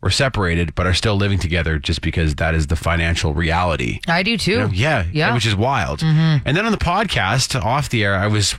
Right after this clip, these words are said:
Speaker 1: wondering aloud if there has ever been a couple who's, like, bought a duplex after they split up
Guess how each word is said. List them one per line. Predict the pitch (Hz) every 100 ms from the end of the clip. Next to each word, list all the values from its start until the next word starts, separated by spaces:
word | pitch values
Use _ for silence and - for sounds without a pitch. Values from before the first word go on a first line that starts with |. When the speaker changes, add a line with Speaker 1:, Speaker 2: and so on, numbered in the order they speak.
| -
Speaker 1:
wondering | 98 135 131 120
aloud | 110 104 98 101
if | 101 107
there | 107 101
has | 95
ever | 131 143
been | 120
a | 120
couple | - 101 - 90 107 - - - -
who's, | - 113
like, | 120 98 90
bought | 85 117 117
a |
duplex | 104 139 185 - 82 - - - -
after | 104 - 95
they | 87
split | 87 - 92 82
up | 110